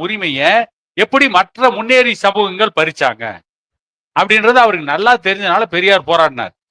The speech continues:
இப்ப இந்த கோமாளிகளுக்கெல்லாம், இந்த வன்னியர்களுக்கு இடஒதுக்கீடு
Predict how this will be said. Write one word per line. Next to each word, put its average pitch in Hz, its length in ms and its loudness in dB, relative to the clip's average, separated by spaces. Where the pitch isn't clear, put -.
இப்ப 190 160 0
இந்த 240 220 -2
கோமாளிகளுக்கெல்லாம், 208 1200 2
இந்த 202 200 0
வன்னியர்களுக்கு 240 500 2
இடஒதுக்கீடு 214 500 2